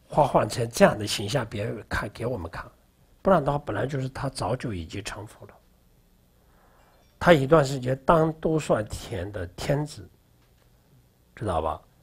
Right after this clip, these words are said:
看到五种主要性，他降临到人间来，知道吧？那所以呢，他看到众生现在刚好就是一个调伏的时刻，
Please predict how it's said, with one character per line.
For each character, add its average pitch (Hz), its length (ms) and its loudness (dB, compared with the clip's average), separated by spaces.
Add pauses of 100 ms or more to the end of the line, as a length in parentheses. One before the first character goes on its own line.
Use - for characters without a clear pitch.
(600)
看 165 240 6
到 165 200 10
五 120 440 0
种 131 340 2
主 113 200 -6
要 123 180 0
性， - 340 -4 (300)
他 - 160 -6
降 - 260 -2
临 85 120 -8
到 98 160 -6
人 78 240 -8
间 78 160 -6
来， 73 180 -12 (1120)
知 117 120 -8
道 85 160 0
吧？ 82 200 -4 (760)
那 147 160 6
所 151 180 8
以 165 40 8
呢， 127 140 2
他 120 300 -2
看 - 320 2
到 131 200 6
众 120 280 -4
生 117 220 -6
现 120 300 -2
在 131 200 -2 (140)
刚 156 240 2
好 - 340 -4 (640)
就 127 140 -4
是 113 160 -4
一 98 60 -4
个 95 100 -6
调 - 240 -2
伏 - 180 -8
的 78 80 -8
时 - 240 -6
刻， - 280 -14